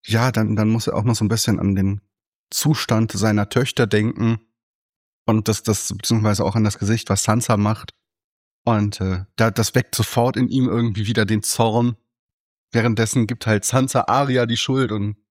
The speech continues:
hätte eigentlich gerne, dass, dass Nymeria tot ist und nicht Lady. Und, und Arya brütet auch die ganze Zeit irgendwie vor sich hin und hat halt auch nach dem Tod des Schlachterjungs Maika irgendwie jeden Halt verloren.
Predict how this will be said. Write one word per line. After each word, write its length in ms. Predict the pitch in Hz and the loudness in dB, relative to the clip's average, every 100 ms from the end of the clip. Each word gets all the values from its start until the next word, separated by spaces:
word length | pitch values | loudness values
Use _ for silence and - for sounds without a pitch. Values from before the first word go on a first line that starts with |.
| _ | _
hätte 260 | 139 131 - | -2 2 0
eigentlich 300 | 120 120 - | 2 0 0
gerne, 280 | 120 117 | 0 0
dass, 280 | 104 104 - 101 | -2 -4 -4 -2
dass 180 | 107 | 0
Nymeria 460 | 123 131 139 127 113 | 0 2 2 2 0
tot 260 | - 131 117 | 0 0 0
ist 140 | - | -2
und 100 | 92 | 0
nicht 180 | 117 - | 0 2
Lady. 440 | 107 110 107 104 104 _ _ _ _ _ _ _ _ | 0 2 2 0 -4 _ _ _ _ _ _ _ _
Und, 260 | 110 104 85 | 0 0 2
und 160 | 98 | 0
Arya 380 | 101 120 113 107 | 2 0 2 0
brütet 440 | 95 104 117 120 | 0 -2 0 0
auch 140 | - 98 | -2 -4
die 120 | 107 | 0
ganze 240 | 107 113 | 0 0
Zeit 260 | - 107 107 | 0 0 0
irgendwie 260 | 107 113 110 | 0 0 0
vor 180 | 110 | 0
sich 160 | 98 - | -2 0
hin 320 | 117 113 120 _ _ _ _ | 0 2 0 _ _ _ _
und 260 | - 107 98 | 0 0 2
hat 140 | 123 | 0
halt 220 | 110 95 - | 0 0 0
auch 200 | 95 104 | -2 0
nach 200 | 95 - | -2 -2
dem 300 | 101 95 - | 0 0 0
Tod 240 | 120 - | -2 -2
des 80 | - | -2
Schlachterjungs 680 | 101 104 107 101 98 98 | -2 0 0 2 0 0
Maika 360 | 101 104 110 101 | 0 0 0 0
irgendwie 320 | 107 107 104 | 0 -2 -2
jeden 360 | 95 113 107 98 | 0 0 0 0
Halt 200 | 113 - | -2 0
verloren. 480 | 107 101 101 104 | 0 0 0 0